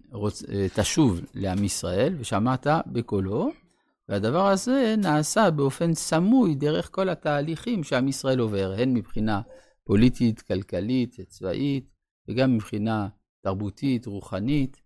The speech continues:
כל התהליכים האלה, אומר הרב קוק, כל ה-, כל השאיפה של עם ישראל לקום לתחייה, היא ביטוי לרצון לשמוע את דבר השם. זאת אומרת, לשוב אל הנבואה, גם בפרשת ניצבים, "ושמעת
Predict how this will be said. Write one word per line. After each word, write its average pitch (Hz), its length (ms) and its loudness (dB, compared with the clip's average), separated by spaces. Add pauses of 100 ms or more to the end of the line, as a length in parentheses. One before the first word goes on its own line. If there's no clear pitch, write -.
(280)
כל 196 220 4
התהליכים 127 640 -2
האלה, 107 320 -2 (200)
אומר 151 240 0
הרב 113 300 -2
קוק, 185 240 -6
כל 180 220 -2
ה-, 123 240 -6 (520)
כל 139 240 -2
השאיפה 110 640 -2
של 135 200 -6
עם 117 120 0
ישראל 101 300 -4
לקום 156 320 -4
לתחייה, 202 540 -4 (500)
היא 123 100 -2
ביטוי 190 320 -2
לרצון 156 640 -2
לשמוע 143 380 -2
את - 140 -6 (100)
דבר 110 360 -6
השם. - 280 -8 (640)
זאת - 100 -20
אומרת, 135 320 0
לשוב 143 420 -4
אל 123 280 0
הנבואה, 110 800 -4 (840)
גם 170 180 2
בפרשת 151 480 -2
ניצבים, 180 560 0 (800)
"ושמעת 123 720 2